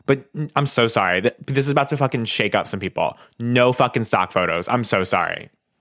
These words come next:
<laughs> Like,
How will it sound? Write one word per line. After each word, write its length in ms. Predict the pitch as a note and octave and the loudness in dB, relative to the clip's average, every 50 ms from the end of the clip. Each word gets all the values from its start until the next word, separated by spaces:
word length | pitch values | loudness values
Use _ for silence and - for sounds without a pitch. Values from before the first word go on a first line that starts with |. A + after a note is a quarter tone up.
| _ - - | _ -6 -4
<laughs> 60 | - - - - - - - - D5 D5 C5 - - - - C5 - - - - - - - - - - - G#4+ - - _ _ - G4+ - - _ _ _ _ _ _ _ _ _ - - F3 F3 E3 - - - - D#3+ - - - | -4 -4 -4 -6 -10 -8 -2 0 2 2 0 0 -2 -2 0 0 0 -2 -4 -4 -4 -4 -4 -6 -8 -6 -6 -6 -6 -8 _ _ -12 -12 -12 -14 _ _ _ _ _ _ _ _ _ -8 -6 -6 -6 -8 -8 -8 -8 -8 -8 -8 -4 0
Like, 200 | A3 A3 A3 G#3 | 2 2 2 2